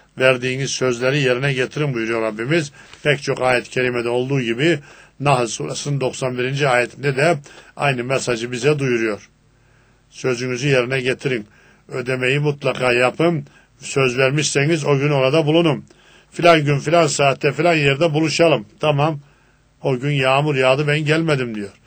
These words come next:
Yağmur da olsa, yağış da olsa gelmen gerekirdi.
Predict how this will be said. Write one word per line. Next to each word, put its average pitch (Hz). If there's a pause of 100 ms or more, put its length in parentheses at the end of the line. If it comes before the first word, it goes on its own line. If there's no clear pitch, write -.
(300)
Yağmur 123
da 123
olsa, 117
yağış 131
da 123
olsa 117
gelmen 131
gerekirdi. 131